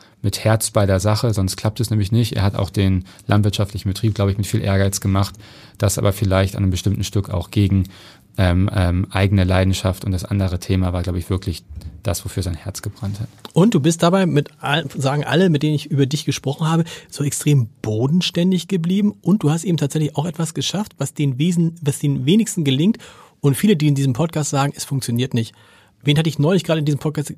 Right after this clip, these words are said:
Speaker 2: der gesagt hat, Alexander Graf von Spryker, der
Speaker 1: Ja.
Speaker 2: gesagt hat,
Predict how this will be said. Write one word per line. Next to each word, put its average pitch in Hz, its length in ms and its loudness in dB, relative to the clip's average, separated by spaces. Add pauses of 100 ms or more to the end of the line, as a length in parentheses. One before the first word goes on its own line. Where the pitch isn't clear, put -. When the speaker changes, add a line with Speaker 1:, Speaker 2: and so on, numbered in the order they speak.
Speaker 2:
der 147 140 2
gesagt 143 280 -2
hat, 156 80 -6
Alexander 151 380 0
Graf 139 280 -2
von 135 120 -6
Spryker, 139 480 -4
der 120 120 0
Speaker 1:
Ja. 95 40 2
Speaker 2:
gesagt 135 260 0
hat, 139 120 0